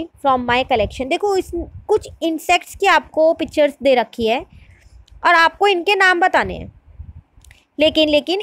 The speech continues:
इनके description भी आपको नीचे दे रखी है। ठीक है, जैसे चलो read करते हैं। It is a plant eater and can jump over one meter at one go। कह रहा है ये एक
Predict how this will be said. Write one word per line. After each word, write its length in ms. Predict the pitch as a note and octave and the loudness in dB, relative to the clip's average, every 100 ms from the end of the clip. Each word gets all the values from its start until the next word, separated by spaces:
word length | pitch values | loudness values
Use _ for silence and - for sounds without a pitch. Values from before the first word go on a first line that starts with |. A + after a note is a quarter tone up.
| D#4+ | -4
इनके 260 | E4 G4 | -2 0
description 640 | F#4+ F#4 - F4+ - G#4 | 0 0 0 -2 0 0
भी 60 | G4 | 4
आपको 220 | F#4 E4 E4 | 2 2 -2
नीचे 260 | D#4 D#4 | 0 0
दे 120 | A#3 | 0
रखी 340 | G3+ - - - | -4 -6 -12 -14
है। 120 | - - _ - - _ - _ _ - | -16 -20 _ -20 -20 _ -20 _ _ -8
ठीक 140 | D#4 | 0
है, 100 | E4+ | 2
जैसे 340 | C#4+ D4 G4+ C#5 _ - _ _ - - - - _ - | 2 2 0 -4 _ -20 _ _ -14 -14 -16 -20 _ -6
चलो 200 | D#4+ E4+ | 0 2
read 220 | G4 E4+ C4+ | 4 2 2
करते 300 | D#4 C4+ C4+ | 0 2 2
हैं। 140 | E4+ - _ _ _ - - _ - - - - | 0 -4 _ _ _ -20 -20 _ -20 -18 -16 -4
It 100 | C#4 | 0
is 140 | G4 G4 | 2 2
a 80 | G#4 | 0
plant 400 | F#4 E4 F4 D#4 | 2 2 2 2
eater 260 | C4 G#3+ G3+ - | 0 2 0 0
and 200 | C#4+ D4+ | -2 0
can 220 | E4+ E4 | 0 0
jump 340 | C4 C#4+ D4+ C#4+ | 2 2 2 0
over 220 | D4+ D#4+ C4 | 2 2 2
one 180 | B3+ D#4 D4+ | 0 0 -2
meter 220 | D4 D4+ | 0 2
at 200 | C#4+ D4 A3 | 2 0 -2
one 260 | A3+ A3+ | -4 -4
go। 160 | G3+ F3+ | -8 -10
कह 160 | - D4+ | -2 2
रहा 80 | E4+ | 2
है 60 | |
ये 120 | F#4+ | 2
एक 100 | F#4 | 0